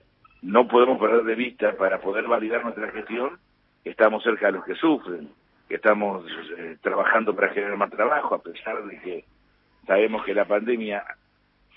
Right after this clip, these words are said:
permite el crecimiento de un sector de la economía, más que en el dos mil diecinueve, industria, por ejemplo, y que en el tema servicio estamos mal,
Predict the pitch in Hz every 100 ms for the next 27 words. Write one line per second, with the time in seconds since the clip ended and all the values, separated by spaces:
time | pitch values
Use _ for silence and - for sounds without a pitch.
0 | - _ - 120 117 165 131 107 110 110
1 | 127 113 113 110 107 120 120 113 104 110
2 | 127 156 113 165 190 - 110 101 104 110
3 | 113 117 147 156 131 156 202 _ _ _
4 | - - 143 131 - 95 104 104 117 110
5 | 139 156 _ _ _ - - 101 98 113
6 | 113 110 113 107 113 165 113 104 92 107
7 | 110 127 156